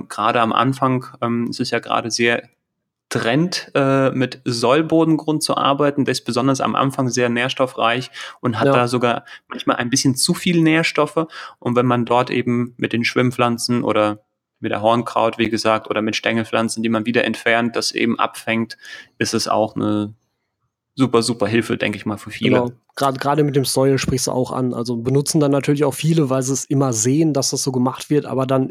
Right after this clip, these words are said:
Speaker 2: ist das Becken halt einfach zu schwach bepflanzt und dann würde das Soil an sich schon viel zu viele Nährstoffe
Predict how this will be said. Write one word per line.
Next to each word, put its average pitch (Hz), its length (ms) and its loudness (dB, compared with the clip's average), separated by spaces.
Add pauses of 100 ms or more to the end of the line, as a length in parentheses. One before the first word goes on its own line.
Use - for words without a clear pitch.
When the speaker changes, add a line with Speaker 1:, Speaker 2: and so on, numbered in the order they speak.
Speaker 2:
ist 139 140 0
das 139 120 0
Becken 139 280 0
halt 135 160 0
einfach 131 280 -4
zu 156 280 -2
schwach - 300 -2
bepflanzt 139 500 0
und 120 80 0
dann 120 160 0
würde 135 200 4
das 123 200 -2
Soil 143 240 2
an 131 120 4
sich 151 280 2 (400)
schon 123 240 2
viel 151 180 0
zu 131 140 -2
viele 135 200 2
Nährstoffe 131 380 2